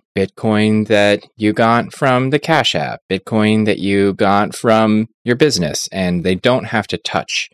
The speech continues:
and it's easy to keep track of. So it doesn't solve the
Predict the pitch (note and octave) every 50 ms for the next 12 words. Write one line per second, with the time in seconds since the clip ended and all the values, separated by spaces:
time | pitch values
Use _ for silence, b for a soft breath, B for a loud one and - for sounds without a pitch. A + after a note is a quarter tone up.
0 | _ _ - F#2+ F#2 - - B2 B2 A2+ A2 A2 G2+ G2 F#2 F2+ E2+ E2+ - -
1 | G#2+ - - - E2 D#2 - - B1 - - - _ _ - - G2+ G#2 G#2 C#3+
2 | D3 D3+ E3+ D3+ A#2 - - - B2+ A#2+ A#2 A#2 G#2+ G2+ F#2 - - G2 F#2 F2+
3 | F2 E2+ -